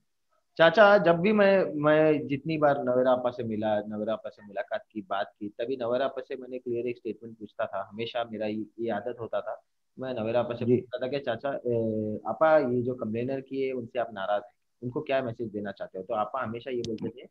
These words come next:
Speaker 1: कि, "जो complaint किए, वो भी मेरा ही है, जो नॉन कंप्लेनर है, वो भी मेरा ही है।" लेकिन अभी जब ये जो
Speaker 2: बिल्कुल।
Speaker 1: पांचवा, छठा वीडियो आ रहा है, ये वीडियो में ऐसा लग रहा है कि आपा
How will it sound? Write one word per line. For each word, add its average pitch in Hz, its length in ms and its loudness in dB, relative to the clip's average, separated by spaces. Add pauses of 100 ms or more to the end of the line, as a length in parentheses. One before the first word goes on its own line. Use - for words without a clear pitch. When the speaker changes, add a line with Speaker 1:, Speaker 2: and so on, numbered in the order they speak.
(460)
Speaker 1:
कि, 147 340 -6
"जो 143 100 -2
complaint 135 440 -2
किए, 139 220 -4
वो 127 180 -2
भी 131 480 -4
मेरा 127 260 0
ही 143 120 2
है, 139 240 -2
जो 127 140 -6
नॉन 117 240 -4
कंप्लेनर 117 440 -4
है, 117 40 -2
वो 110 140 -2
भी 117 120 -4
मेरा 104 260 -4
ही 104 60 -2
है।" - 200 -10
लेकिन 139 180 -8
अभी 147 340 -2
जब 151 140 -2 (160)
ये 120 60 -20
जो 139 120 -2
Speaker 2:
बिल्कुल। 151 260 2
Speaker 1:
पांचवा, 143 320 0
छठा - 340 0
वीडियो 135 280 0
आ 127 100 4
रहा 127 120 4
है, 135 160 -2
ये 147 200 -2
वीडियो 147 240 -2
में 156 100 -4
ऐसा 160 120 -6
लग 147 160 0
रहा 160 80 0
है 165 60 0
कि 160 80 -4
आपा 165 420 -2